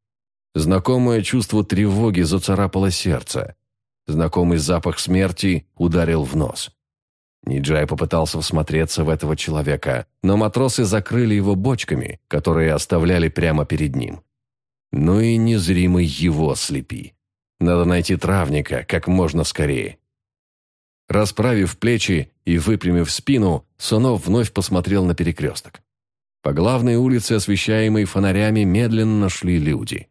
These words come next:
Вдоль задних дворов низких домиков тянулась узкая темная улочка –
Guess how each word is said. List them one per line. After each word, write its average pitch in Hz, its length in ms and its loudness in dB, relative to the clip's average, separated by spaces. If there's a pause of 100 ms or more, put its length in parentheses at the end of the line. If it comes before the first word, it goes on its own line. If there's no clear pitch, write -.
(600)
Вдоль 80 300 0
задних 85 460 0
дворов 87 480 0
низких 85 440 0
домиков 95 560 0 (160)
тянулась 101 520 2
узкая 110 500 0
темная 92 540 0
улочка – - 640 -6